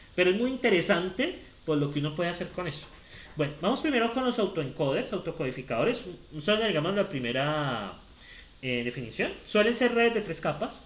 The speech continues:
¿cierto? Son redes neuronales normales. Pero, ¿cuál es el chiste? Se aprende a producir que la salida sea exactamente igual a la entrada. O sea, se busca que la imagen, ¿cierto?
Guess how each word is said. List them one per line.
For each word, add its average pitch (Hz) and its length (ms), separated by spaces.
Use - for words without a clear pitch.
¿cierto? 151 340
Son 185 160
redes 156 240
neuronales 131 520
normales. 131 640
Pero, 311 200
¿cuál 185 160
es 185 160
el 180 140
chiste? - 420
Se - 160
aprende 269 440
a 339 100
producir 233 560
que 269 100
la 262 140
salida 180 340
sea 214 200
exactamente 220 680
igual 170 220
a 165 40
la 165 80
entrada. 143 320
O 131 60
sea, 180 160
se 165 160
busca 214 680
que 202 140
la 190 140
imagen, 202 640
¿cierto? 156 500